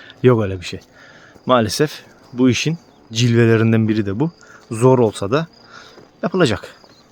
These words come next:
Toprağa karıştıracaksınız. Toprağa karıştırılmayan taban gübresi sizin değildir.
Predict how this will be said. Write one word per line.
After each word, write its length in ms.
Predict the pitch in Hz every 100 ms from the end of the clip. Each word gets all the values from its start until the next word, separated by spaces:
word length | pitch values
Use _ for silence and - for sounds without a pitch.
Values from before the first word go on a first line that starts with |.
| _ -
Toprağa 320 | - 123 123 120
karıştıracaksınız. 840 | 131 113 113 107 98 123 151 - - - - - - - -
Toprağa 300 | 131 127 120
karıştırılmayan 800 | 123 120 - - 135 107 98 95
taban 320 | 117 120 123
gübresi 340 | 113 107 139
sizin 340 | 127 113 135 107
değildir. 340 | 95 80 -